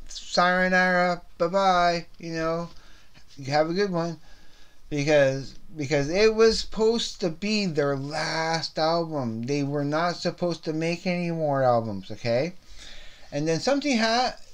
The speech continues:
well, then a couple things happened, which I will get into. But let's go, first of all, into the track list. You have Adios,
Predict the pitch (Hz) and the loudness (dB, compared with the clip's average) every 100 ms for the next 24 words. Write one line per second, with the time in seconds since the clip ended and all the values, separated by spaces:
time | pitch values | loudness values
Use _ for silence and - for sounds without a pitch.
0 | - 180 220 196 208 233 226 202 190 262 | -10 -4 -2 -2 0 0 2 2 2 2
1 | 262 247 240 233 202 170 165 190 180 175 | 2 0 0 0 2 2 0 -2 2 2
2 | 165 180 180 170 143 123 139 160 - - | 4 2 2 2 2 0 -2 -2 -4 -16
3 | - - 196 220 240 247 214 220 208 - | -12 0 2 4 4 6 6 6 2 -6
4 | - - - - - - - - - 196 | -12 -14 -16 -20 -20 -20 -20 -18 -2 2
5 | 196 - 202 170 165 170 160 170 160 - | 2 2 2 8 8 8 4 2 2 2
6 | 156 143 143 - 156 180 - - - - | 4 6 4 2 0 0 -4 -12 -20 -20
7 | - 147 147 151 143 131 - - - - | -8 0 6 8 8 6 -8 -20 -20 -20
8 | - 170 190 185 175 147 180 - - | 0 8 8 8 10 10 8 2 -8